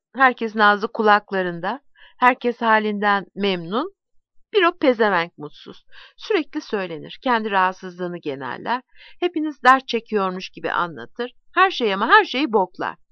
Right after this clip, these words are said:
Lanet pislik. Gereksizin tekidir. Zaten toplasan üç kere çıkarsın onunla. Dördüncüye çağırmazsın. Beni artık dört defa insanlar çağırmayınca o gruba giren meymenizsizlerden olduğumu fark ettim.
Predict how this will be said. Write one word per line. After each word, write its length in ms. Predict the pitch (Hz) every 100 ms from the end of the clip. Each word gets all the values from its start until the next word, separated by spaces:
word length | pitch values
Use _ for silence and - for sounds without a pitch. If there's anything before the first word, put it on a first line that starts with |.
| _ _
Lanet 580 | 214 220 196 185 180 _
pislik. 400 | 180 - 160 - - - -
Gereksizin 580 | 269 330 311 - 240 247
tekidir. 460 | 170 147 123 - - - - - -
Zaten 420 | 311 453 - 370 311
toplasan 560 | 302 - 247 277 277
üç 180 | - 269
kere 240 | - 196 180
çıkarsın 520 | - 180 170 180 175
onunla. 420 | 170 156 117 156 _
Dördüncüye 480 | 254 233 190 190 247
çağırmazsın. 760 | - 190 165 151 117 135 - - _ _ - - - -
Beni 220 | 370 427
artık 400 | 294 302 294 -
dört 280 | 262 302 -
defa 300 | 214 220 202
insanlar 640 | 208 - 208 202 196 196
çağırmayınca 640 | - 226 214 190 147 160 220
o 120 | 233
gruba 260 | 226 180
giren 360 | 170 170 185 254 _ _ 220
meymenizsizlerden 1040 | 254 254 240 240 - 220 208 214 214 226
olduğumu 460 | 185 175 165 170 165
fark 300 | 123 131 -
ettim. 360 | 131 - -